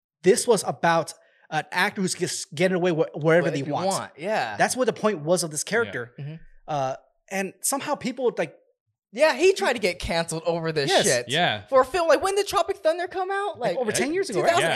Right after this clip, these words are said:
Speaker 2: eight,
Speaker 3: Yeah.
Speaker 2: something like that?
Speaker 3: Yeah. And
Speaker 2: Like,
Speaker 3: then recently
Speaker 2: and
Speaker 3: they tried to
Speaker 2: now
Speaker 3: cancel
Speaker 2: people
Speaker 3: him.
Speaker 2: wanna start trying to cancel that shit now?
Speaker 1: Yeah, and, like,
Speaker 3: No,
Speaker 1: so
Speaker 3: they tried.
Speaker 1: they tried.
Speaker 2: Yeah.
Speaker 3: They tried, and everyone told him to shut the fuck up.
Speaker 2: Yeah,
Speaker 1: Yeah.
Speaker 2: it's like, no, like,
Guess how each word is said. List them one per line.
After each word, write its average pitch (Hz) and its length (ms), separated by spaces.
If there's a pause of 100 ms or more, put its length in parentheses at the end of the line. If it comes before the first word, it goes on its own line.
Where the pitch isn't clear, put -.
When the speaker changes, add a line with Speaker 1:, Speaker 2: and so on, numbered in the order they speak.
Speaker 2:
eight, 381 120
Speaker 3:
Yeah. 370 60
Speaker 2:
something 339 320
like 381 160
that? 427 300 (260)
Speaker 3:
Yeah. 123 260
And 90 80 (140)
Speaker 2:
Like, 240 260
Speaker 3:
then 123 60
recently 226 280
Speaker 2:
and 214 80
Speaker 3:
they 208 40
tried 214 40
to 247 60
Speaker 2:
now 294 180
Speaker 3:
cancel - 200
Speaker 2:
people 285 220
Speaker 3:
him. 254 60
Speaker 2:
wanna 254 160
start 240 300
trying 254 200
to 233 60
cancel 233 360
that 247 200
shit 254 240
now? 233 280
Speaker 1:
Yeah, 226 260
and, 185 180
like, 165 120
Speaker 3:
No, 143 180
Speaker 1:
so - 40
Speaker 3:
they 127 140
tried. 117 800
Speaker 1:
they 165 100
tried. 151 400
Speaker 2:
Yeah. 147 300
Speaker 3:
They 123 120
tried, 147 600
and 120 100
everyone 127 460
told 123 240
him 117 60
to 101 80
shut - 280
the 107 80
fuck - 300
up. 135 80
Speaker 2:
Yeah, 247 200
Speaker 1:
Yeah. 202 100
Speaker 2:
it's 240 80
like, 262 200
no, 320 360
like, 165 360